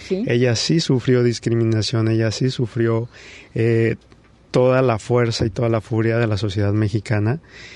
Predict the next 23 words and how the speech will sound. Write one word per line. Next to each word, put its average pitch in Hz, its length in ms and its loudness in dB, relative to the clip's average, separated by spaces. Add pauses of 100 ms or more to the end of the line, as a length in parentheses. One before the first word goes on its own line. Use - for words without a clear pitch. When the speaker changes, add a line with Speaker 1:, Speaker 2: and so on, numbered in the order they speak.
(160)
Speaker 2:
y 123 380 4
levantó 120 440 0
la 131 120 4
voz 131 440 0 (120)
y 127 100 2
se 117 160 0
mantuvo 113 640 0 (200)
en 110 200 0
pie 120 200 0
hasta 127 300 -2
el 110 80 0
Speaker 1:
Bien. 110 140 2
Speaker 2:
día 113 80 2
de 113 100 2
hoy 120 280 0 (340)
y 117 120 0
es 117 200 0
uno 123 280 2
de 113 140 2
los 104 680 -2
grandes 131 560 0
ejemplos 120 540 -4
de, 110 380 0